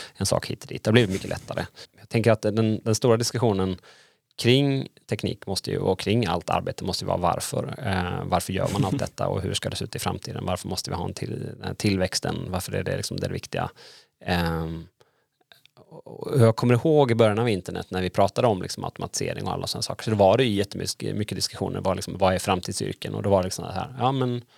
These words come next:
Speaker 1: filosof är ett bra framtidsyrke därför att någon måste ju bestämma hur vi ska använda tekniken. <laughs> Eh, och, och, och det var en bättre diskussion. Eh, den här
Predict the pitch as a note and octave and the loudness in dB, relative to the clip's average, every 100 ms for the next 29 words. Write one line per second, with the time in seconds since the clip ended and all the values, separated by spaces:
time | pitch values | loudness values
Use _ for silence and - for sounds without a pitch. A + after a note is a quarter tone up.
0 | _ - - - _ - - - F#2+ F#2+ | _ -20 -20 -20 _ -14 -12 -6 -4 -2
1 | G2 C#3 - G#2+ F#2+ - G#2+ F#2+ G2 F2+ | 0 0 0 -2 -4 2 4 4 2 -2
2 | F#2+ - G2 - F#2 - - C#3+ B2+ - | -4 -4 -6 -4 -4 -4 0 2 4 4
3 | G#2+ G#2 - F#2 - F#2 G2+ F#2+ - F#2+ | 4 4 4 2 2 4 4 4 4 4
4 | F#2 - - - - - - - G2 F#2+ | 2 0 0 -2 -4 -8 -10 -6 2 4
5 | F#2 F#2 F#2 - - - - A#2 - B2+ | 4 4 6 4 2 0 2 2 4 6
6 | C#3 D#3+ D3+ C#3+ C3 C3 B2+ - C#3+ - | 6 6 4 2 2 2 2 2 -2 0
7 | G#2+ - - - - - _ - G#2 G#2 | 2 2 0 -8 -20 -20 _ -4 0 2
8 | G#2+ A2+ A2 G2 | 4 4 6 2